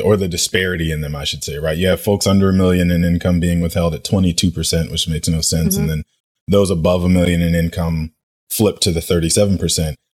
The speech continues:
Speaker 1: At least I think I'm saying this right. But
Speaker 2: Yeah.
Speaker 1: there's so much happening in
Speaker 2: Perfect.
Speaker 1: between those two income ranges, right? At the marginal
Speaker 2: Mm-hmm.
Speaker 1: tax level that I think the policy leaves out and, and screws up, right? Like, so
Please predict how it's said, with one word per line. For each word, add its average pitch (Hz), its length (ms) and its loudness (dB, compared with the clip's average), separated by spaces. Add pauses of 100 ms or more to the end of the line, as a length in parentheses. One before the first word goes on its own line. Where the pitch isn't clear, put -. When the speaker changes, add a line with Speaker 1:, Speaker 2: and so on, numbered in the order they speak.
(140)
Speaker 1:
At 87 60 0
least 92 180 2
I 71 60 -2
think 90 240 -2
I'm 73 80 -6
saying 73 240 -6
this - 160 -10
right. 76 180 -8 (320)
But 98 540 -2
Speaker 2:
Yeah. 92 260 0
Speaker 1:
there's 107 220 0
so 151 80 4
much 147 200 2
happening 120 420 0
in 113 220 2
Speaker 2:
Perfect. - 180 0
Speaker 1:
between 127 320 4
those 104 200 0
two 101 140 2
income 101 420 2
ranges, 73 360 -6
right? 85 220 0
At 85 140 -6
the 85 80 -2
marginal 87 600 -2
Speaker 2:
Mm-hmm. 202 220 -10 (360)
Speaker 1:
tax 139 300 0
level 82 280 0
that 80 140 0
I 82 80 2
think 90 220 -2
the 85 100 -2
policy 85 440 0
leaves 80 360 -2
out 85 240 0
and, 73 200 -6
and 73 200 -6
screws 80 360 -2
up, 92 220 0
right? 73 220 -2
Like, 78 160 -4
so 85 280 0